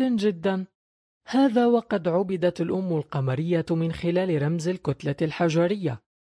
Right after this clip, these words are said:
فالصخر الذي هو رمز الأرض هو في الوقت نفسه رمز للقمر، وكان لون الحجر الذي تعبد فيه عشتار يعكس طورها المنير أو طورها المظلم،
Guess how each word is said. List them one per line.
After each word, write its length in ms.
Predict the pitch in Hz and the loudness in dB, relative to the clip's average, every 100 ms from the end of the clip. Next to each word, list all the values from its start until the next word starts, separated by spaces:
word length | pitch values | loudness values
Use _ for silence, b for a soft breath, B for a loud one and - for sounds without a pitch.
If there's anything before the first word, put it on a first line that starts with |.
| _ - | _ -4
فالصخر 560 | 226 - 302 - 226 | -2 0 -2 0 0
الذي 380 | 185 143 123 131 | 0 -2 -2 -2
هو 180 | 160 160 | 0 0
رمز 340 | 147 165 175 | 0 -2 0
الأرض 480 | 156 135 139 170 185 - _ _ _ | 0 0 -2 -2 -4 -14 _ _ _
هو 220 | 285 294 | 4 4
في 100 | - | 2
الوقت 400 | 240 240 - 190 | 0 0 -2 -2
نفسه 560 | 156 170 - 196 214 180 | -2 -2 -4 -2 0 0
رمز 280 | 131 131 151 | 0 0 2
للقمر، 720 | 165 175 190 190 233 196 135 _ _ _ - | 2 0 -2 -2 0 0 -4 _ _ _ -10
وكان 440 | 143 147 131 123 | -6 -2 0 0
لون 280 | 131 156 143 | 0 2 0
الحجر 480 | 117 - 165 160 160 | -2 -2 -2 0 0
الذي 420 | 127 120 113 131 | 0 -2 -2 -4
تعبد 460 | - 151 139 131 135 | 0 0 0 0 -2
فيه 400 | - 180 143 120 | -2 -4 -2 -4
عشتار 480 | 120 - 180 180 165 _ - | -6 -2 0 0 -2 _ -2
يعكس 520 | 254 220 - 165 - | 0 0 -2 -4 0
طورها 560 | 143 - 196 170 143 135 | -2 0 2 2 2 0
المنير 640 | 135 131 131 143 180 - - | 0 0 0 0 0 -2 0
أو 140 | 160 | 0
طورها 480 | 147 233 214 156 127 | 2 2 2 2 0
المظلم، 640 | 131 139 208 226 180 127 | 0 0 0 0 -2 -2